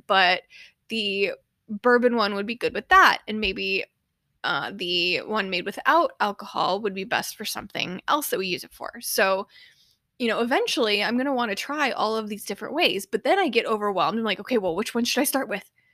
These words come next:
You know, which one, which one should I do right now?" And one of the amazing problems <laughs> about this is that making your own vanilla extract takes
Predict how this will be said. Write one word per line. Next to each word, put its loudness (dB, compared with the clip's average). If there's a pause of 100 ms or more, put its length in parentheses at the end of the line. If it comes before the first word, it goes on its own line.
(320)
You 4
know, 6 (220)
which 4
one, 4
which 2
one 4
should 2
I 6
do 6
right 4
now?" 2 (580)
And 4
one -6
of 0
the -4 (880)
amazing 4
problems 6
<laughs> -
about 4
this -2 (120)
is 0
that 4
making 2
your 4
own 0
vanilla 0
extract 2
takes -2